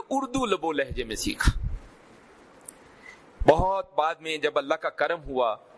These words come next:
اور ہمیں سمجھ میں آئی بات کہ جناب یہ تو بہت بڑی غلطی ہو گئی ہے، تو ہم نے سیکھنے کی کوشش کی، اور ابھی بھی اس کے باوجود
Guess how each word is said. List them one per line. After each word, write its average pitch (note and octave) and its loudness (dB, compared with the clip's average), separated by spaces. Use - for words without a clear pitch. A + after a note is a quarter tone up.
اور B2+ 6
ہمیں D3+ -4
سمجھ D#3+ 0
میں G#3 0
آئی D#3+ -2
بات A2 -2
کہ D3 2
جناب D#3 -2
یہ F#3+ 0
تو F#3 -2
بہت F3 2
بڑی F#3+ -2
غلطی F3+ -2
ہو E3 0
گئی C3 0
ہے، A2+ 2
تو D3+ 4
ہم D#3 0
نے E3+ -2
سیکھنے E3 0
کی E3+ -4
کوشش E3 2
کی، D#3+ 0
اور F3+ 6
ابھی G3 -4
بھی A3+ -2
اس G#3+ -4
کے G#3 2
باوجود F3 0